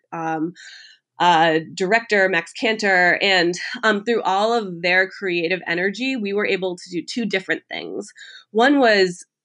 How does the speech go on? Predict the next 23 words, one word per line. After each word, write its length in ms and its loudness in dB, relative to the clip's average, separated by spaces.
obviously 720 0
the, 200 -4
uh, 60 -2
the 440 4
overall 400 0
reporting 520 -4
of 100 -4
the 80 -6
project, 600 -4
um, 460 0
which 160 0
I 280 4
really 260 2
took 240 -8
on, 460 2
and 320 2
I 60 2
was 180 2
able 220 2
to 160 -10
write 440 0
a 100 0
really 640 2